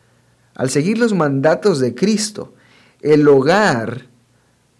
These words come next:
no será un lugar difícil para los niños. Será un lugar de amor incondicional y sacrificial que llevará al florecimiento humano.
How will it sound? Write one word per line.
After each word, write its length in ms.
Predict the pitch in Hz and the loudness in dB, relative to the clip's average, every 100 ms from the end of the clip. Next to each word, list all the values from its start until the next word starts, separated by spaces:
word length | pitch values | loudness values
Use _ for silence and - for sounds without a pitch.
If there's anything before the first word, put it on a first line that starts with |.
| - | -6
no 360 | 127 151 202 | -2 2 2
será 300 | 214 220 185 | 2 4 4
un 140 | 214 202 | 4 2
lugar 300 | 160 170 143 | 4 2 2
difícil 520 | 127 - 233 220 139 | -4 -2 -4 -2 -6
para 200 | 107 107 | -6 -6
los 180 | 107 107 | -6 -4
niños. 480 | 147 120 82 - _ _ _ _ _ _ _ _ _ _ _ _ | -4 -4 -8 -14 _ _ _ _ _ _ _ _ _ _ _ _
Será 280 | - 143 160 | -2 2 4
un 200 | 190 185 | 4 4
lugar 340 | 160 170 170 | 4 4 4
de 220 | 165 151 - | 4 2 0
amor 320 | 135 156 180 | -2 2 2
incondicional 960 | 180 160 143 131 135 120 147 170 170 | 2 0 0 -2 -2 0 2 2 2
y 100 | 151 | 0
sacrificial 1120 | 135 135 117 135 131 127 120 165 180 180 143 139 - _ _ _ _ | 0 0 -2 -4 -4 -6 -2 2 2 2 0 -8 -20 _ _ _ _
que 120 | 143 | -2
llevará 480 | 139 147 139 147 175 | 2 4 6 6 4
al 300 | - 165 156 | 4 2 2
florecimiento 1120 | 156 151 151 151 151 151 151 143 170 208 202 | -2 2 4 6 6 4 -4 -2 0 0 2
humano. 520 | 151 143 185 151 95 | 0 0 -2 -4 -8